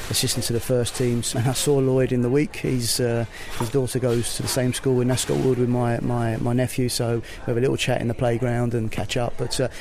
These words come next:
yeah, I know Lloyd really well. I mean, um, fantastic servant for Watford,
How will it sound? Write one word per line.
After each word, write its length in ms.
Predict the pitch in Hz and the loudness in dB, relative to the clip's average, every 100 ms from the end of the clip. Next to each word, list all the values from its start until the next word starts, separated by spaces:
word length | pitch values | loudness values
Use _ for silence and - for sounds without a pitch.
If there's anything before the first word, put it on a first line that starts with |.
| - | -4
yeah, 100 | 131 | 0
I 40 | |
know 160 | 127 123 | 2 2
Lloyd 260 | 117 113 110 | 2 0 0
really 220 | 113 110 | 0 0
well. 220 | 110 107 | 0 0
I 40 | |
mean, 320 | 110 110 110 110 | 0 -2 -2 -2
um, 340 | 107 110 104 - - - - | -2 -2 -4 -6 -8 -8 -4
fantastic 500 | 117 - 127 - - | -4 -2 -2 -2 -2
servant 340 | 123 113 110 | -2 -2 -2
for 80 | 113 | -2
Watford, 420 | 117 - 127 120 | -2 -2 -2 -2